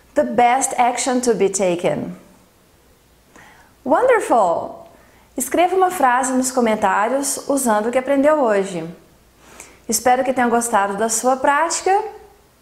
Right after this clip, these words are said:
Lembre-se de dar um like no vídeo, se inscrever no canal e compartilhar com seus amigos.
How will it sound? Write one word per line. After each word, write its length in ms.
Lembre-se 580
de 120
dar 500
um 320
like 420
no 140
vídeo, 680
se 180
inscrever 540
no 120
canal 400
e 60
compartilhar 680
com 140
seus 280
amigos. 840